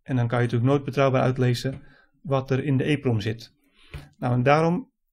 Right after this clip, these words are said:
is bij deze dus het pootje van chip enable, pootje dertien, die is dus terugverbonden naar de Arduino. Want bij deze zit hij gewoon aan ground.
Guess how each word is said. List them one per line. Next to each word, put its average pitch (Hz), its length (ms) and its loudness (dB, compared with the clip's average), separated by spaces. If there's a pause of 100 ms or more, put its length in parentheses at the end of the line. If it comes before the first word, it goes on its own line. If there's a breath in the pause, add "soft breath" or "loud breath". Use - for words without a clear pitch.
is 135 200 -4
bij 123 200 -2
deze 151 280 4
dus - 460 -4 (600)
het - 220 -10
pootje 143 400 2
van 117 240 -2
chip 160 220 -4
enable, 143 420 0
pootje 127 260 -4
dertien, 139 500 -2 (640 soft breath)
die 147 180 -2
is 131 100 -2
dus 131 160 -2
terugverbonden 135 880 0
naar 131 580 0
de 120 440 -4 (120)
Arduino. 127 640 -2 (760 soft breath)
Want 131 400 -2 (220)
bij 131 380 -4
deze 151 580 -2
zit 139 260 -6
hij 131 100 -6
gewoon 123 480 -2
aan 131 160 -2
ground. 113 420 -4